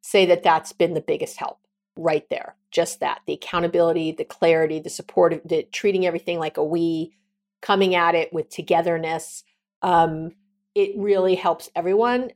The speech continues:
feel less stress and more productive, and things actually get done. Okay. And then number twelve is to stop trying to control your partner. You cannot control this per-, I'm sorry, I know. You know I love to control people. You know it's my favorite thing. I'm trying to control you right now.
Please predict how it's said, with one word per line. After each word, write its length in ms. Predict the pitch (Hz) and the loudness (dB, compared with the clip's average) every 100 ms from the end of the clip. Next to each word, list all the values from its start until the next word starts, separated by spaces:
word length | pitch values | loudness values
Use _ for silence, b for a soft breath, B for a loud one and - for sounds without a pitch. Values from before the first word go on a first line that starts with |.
| _ | _
feel 280 | 190 170 165 | 0 0 0
less 200 | 180 170 | -2 -2
stress 540 | - - 160 151 - - - | -2 -2 0 0 -6 -20 -12
and 320 | 156 151 143 165 | -10 -10 -12 -8
more 280 | 151 147 - | -6 -6 -8
productive, 760 | - 147 151 - 233 262 247 _ - | -10 -8 -6 2 4 4 0 _ 0
and 240 | 175 165 | 2 2
things 240 | 165 180 185 | -2 0 0
actually 320 | 160 - 160 | 0 -2 -6
get 180 | - - | -6 -6
done. 160 | 285 _ _ _ - | -10 _ _ _ -14
Okay. 160 | - - _ _ - _ _ _ _ _ _ _ _ _ - | -12 -14 _ _ -18 _ _ _ _ _ _ _ _ _ -6
And 160 | 233 | -2
then 140 | 277 277 | -2 -2
number 220 | 269 254 | -2 -2
twelve 680 | - 330 359 269 262 277 - _ _ _ - | -2 0 2 2 0 -2 -6 _ _ _ -2
is 380 | 240 247 247 - | 0 0 -2 -4
to 120 | 247 | -4
stop 380 | 240 240 220 - | -2 -2 -2 -2
trying 260 | 226 196 190 | 0 2 0
to 60 | |
control 320 | - 175 165 | -4 -2 0
your 100 | 156 | 0
partner. 440 | 151 131 - 104 - | 0 -2 -4 -12 -10
You 320 | 196 220 247 | 0 2 4
cannot 720 | 247 - 247 240 233 247 247 - | 2 0 2 4 4 2 0 -10
control 560 | 262 247 262 247 196 185 | -12 0 2 4 4 2
this 180 | 190 | -2
per-, 160 | - - | -2 -6
I'm 120 | 240 269 | -6 -8
sorry, 540 | - 196 202 220 226 | -8 -6 -2 0 -2
I 140 | 254 277 | -4 -6
know. 240 | 226 220 | 0 0
You 260 | 220 370 494 | 2 2 4
know 160 | 466 440 | 4 4
I 100 | 311 | 4
love 160 | 311 | 0
to 100 | 311 | 0
control 340 | 302 247 302 311 | -6 0 0 0
people. 380 | 277 262 302 | -6 0 0
You 160 | 330 320 | 0 -2
know 140 | 339 | -2
it's 160 | 349 - | -4 -4
my 100 | 285 | -2
favorite 280 | 285 277 262 | 2 0 0
thing. 140 | 349 | -2
I'm 100 | 285 | -4
trying 160 | - 285 | -2 -4
to 80 | 277 | -4
control 260 | 277 285 | 0 0
you 100 | 285 | 2
right 200 | 285 294 | 2 2
now. 340 | 302 403 - | 0 0 0